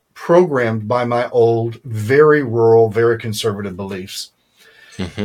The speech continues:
Speaker 1: And if nothing else, even though I had always been taught God hated me, God, uh, uh, I was an abomination, I was evil incarnate, and all these things I've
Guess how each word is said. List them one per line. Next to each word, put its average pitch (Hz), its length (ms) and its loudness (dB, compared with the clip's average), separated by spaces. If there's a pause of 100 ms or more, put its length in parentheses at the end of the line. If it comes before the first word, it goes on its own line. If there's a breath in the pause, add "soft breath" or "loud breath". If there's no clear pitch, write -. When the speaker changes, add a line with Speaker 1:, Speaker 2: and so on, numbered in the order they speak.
(120)
Speaker 1:
And 127 680 0 (100)
if 120 180 -10
nothing 160 440 0
else, 190 400 0
even 143 220 -4
though 147 160 6 (140)
I 139 40 2 (100)
had 127 100 -2
always 131 220 -2
been 120 160 -10
taught 113 280 -4
God 113 220 2
hated 127 320 -4
me, 92 320 -12 (200)
God, 113 320 0 (180)
uh, 107 480 -6
uh, 110 320 -10 (420)
I 131 100 -2
was 113 160 -2
an 113 100 -2
abomination, 113 840 -2
I 113 60 -2 (100)
was 101 120 -8
evil 107 420 -2
incarnate, 104 640 -4
and 104 120 -6
all 104 120 -4
these 98 200 -12
things 104 200 -8
I've 98 120 -8